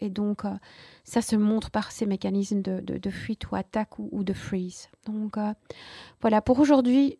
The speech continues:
je voulais juste, pour ce premier module sur la prévention du burn-out de cette saison, euh, vous donner, redonner ce contexte et ce récap et cet outil, euh, qui,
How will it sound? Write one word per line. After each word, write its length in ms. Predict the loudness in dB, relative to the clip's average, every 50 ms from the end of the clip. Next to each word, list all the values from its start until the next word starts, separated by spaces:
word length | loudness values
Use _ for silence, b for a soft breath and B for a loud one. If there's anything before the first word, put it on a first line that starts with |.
| _
je 220 | -14 -8 -4 -2 -2
voulais 440 | 0 2 2 2 2 2 0 -4 -6
juste, 640 | -12 -12 -2 2 2 2 2 0 -8 -14 -16 -16 -18 _ _
pour 180 | -8 -8 -6
ce 120 | -4 -6 -6
premier 380 | -6 0 2 4 4 6 4
module 460 | 4 2 0 0 0 -2 -2 -2 -2 -6
sur 220 | -12 -12 -8 -6 -6
la 80 | -6
prévention 460 | -6 -6 -6 -4 -4 -6 -4 -4 -4 -2
du 100 | -2 0
burn-out 420 | 0 0 0 0 -2 -4 -4 -8 -4
de 120 | 0 2 2
cette 260 | 2 0 -4 -6 -4
saison, 360 | -6 -4 -4 -4 -4 -6 -6 B B B B B B B B B B B B B B _ -2
euh, 180 | 0 2 2
vous 180 | 2 0 0 0
donner, 520 | 2 2 4 4 4 4 4 2 0 -2 _ _ _ _
redonner 400 | 2 2 4 6 8 8 8 6
ce 160 | 4 2 -4
contexte 500 | -4 -4 -4 -4 -4 -4 -6 -8 -10 -10
et 40 | -10
ce 140 | -4 -2 -2
récap 520 | -2 -2 -4 -2 -2 -2 -2 -2 _ -10 -12 -12 -12 -16 _ _
et 200 | 2 2 2 0 _
cet 400 | -14 -14 -2 0 0 0 2 0
outil, 340 | -2 0 2 2 2 2 0 _ _ _ _ _ _ _ -2
euh, 260 | 0 2 2 2 0 -2
qui, 420 | -4 -2 0 2 2 2 2